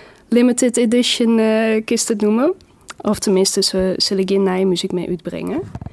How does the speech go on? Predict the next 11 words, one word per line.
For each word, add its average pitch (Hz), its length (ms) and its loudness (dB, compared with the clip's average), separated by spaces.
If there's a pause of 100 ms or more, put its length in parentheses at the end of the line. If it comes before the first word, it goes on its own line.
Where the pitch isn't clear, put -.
(760)
Ehm, 190 640 0 (540)
en 254 380 2
persoonlijke 254 500 0
favoriet 233 440 0
is 233 180 2
ook 226 260 -2
Esther 220 320 -2
de 208 120 2
Jong, 302 280 4 (760)
van 220 260 0
mij. 240 360 2